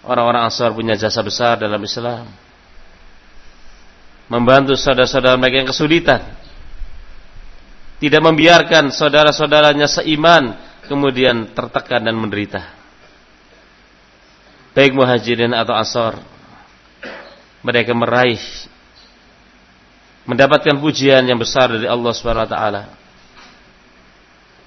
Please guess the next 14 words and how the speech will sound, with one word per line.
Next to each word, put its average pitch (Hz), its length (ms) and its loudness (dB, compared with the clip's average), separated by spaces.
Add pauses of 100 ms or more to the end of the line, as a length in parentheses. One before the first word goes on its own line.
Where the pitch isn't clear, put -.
(540)
Sebagaimana 147 500 4
Allah 156 160 2
sebutkan 165 380 0
dalam 160 160 2
surat 156 260 2
At-Taubah 151 540 4
ayat 160 160 2
seratus. 160 640 0 (1500)
"Was-sabiqunal 175 1080 4
awwalun 175 640 4 (1800)
minal 135 400 2
muhajirin 123 960 2
wal 120 180 2
ansar 131 600 2